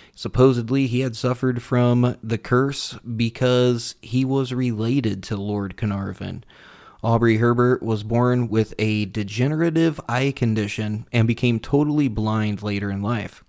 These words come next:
So a doctor suggested to him that his rotten, infected teeth were interfering with his vision. So Herbert goes and has every single tooth pulled from his head,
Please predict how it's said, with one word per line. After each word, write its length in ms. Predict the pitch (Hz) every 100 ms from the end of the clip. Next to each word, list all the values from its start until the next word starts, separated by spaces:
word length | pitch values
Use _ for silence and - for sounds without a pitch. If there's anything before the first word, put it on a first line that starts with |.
| _ _
So 320 | - 131 123
a 80 | 117
doctor 680 | 107 131 170 202 - 95 92
suggested 720 | - 110 107 104 104 101 95
to 60 |
him 400 | 101 101 95 107 110 -
that 420 | 104 107 101 - -
his 320 | 101 110 98
rotten, 360 | 104 120 110 113
infected 580 | 104 - 107 - 92
teeth 460 | - 160 185 127 - -
were 500 | 113 123 117 117 -
interfering 880 | 135 143 151 120 - 165 170 120 110
with 160 | 110 107
his 160 | 104
vision. 480 | 123 202 185 107 50 - _ _ _ _
So 220 | - - 117
Herbert 500 | 156 220 196 165 90
goes 420 | 113 107 110 104
and 160 | 110
has 360 | 101 110 107 101 -
every 380 | 156 151 170 156
single 520 | - 147 139 139 127
tooth 480 | - 123 117 104 -
pulled 460 | 113 104 95 - -
from 380 | - - 113 110
his 160 | 110
head, 380 | 110 101 - -